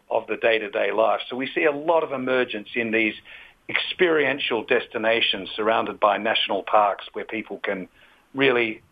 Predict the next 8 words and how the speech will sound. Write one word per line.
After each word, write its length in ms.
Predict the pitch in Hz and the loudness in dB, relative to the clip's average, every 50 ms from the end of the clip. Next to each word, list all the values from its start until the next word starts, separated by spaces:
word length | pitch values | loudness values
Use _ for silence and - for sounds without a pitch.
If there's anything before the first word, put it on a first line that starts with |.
| - | -2
take 180 | - 131 123 - | -2 -2 -2 -2
advantage 460 | 113 104 - 113 107 107 104 98 - | -2 0 2 2 2 0 -2 -4 -6
of 100 | 107 101 - - _ _ - | -6 -6 -6 -12 _ _ 2
our 180 | 123 127 123 - - | 4 4 4 2 -2
true 140 | - 135 113 | -6 -4 -2
hospitality, 800 | 113 117 - - - 110 - - 107 104 104 104 104 104 107 - _ _ _ _ _ _ _ - | 0 -2 -2 -4 -10 -6 -2 0 2 2 2 2 0 -2 -4 -8 _ _ _ _ _ _ _ 2
our 160 | 113 117 113 | 2 4 4
brands, 500 | 110 - 113 107 101 98 98 101 101 104 | 2 2 0 2 2 2 0 -2 -4 -8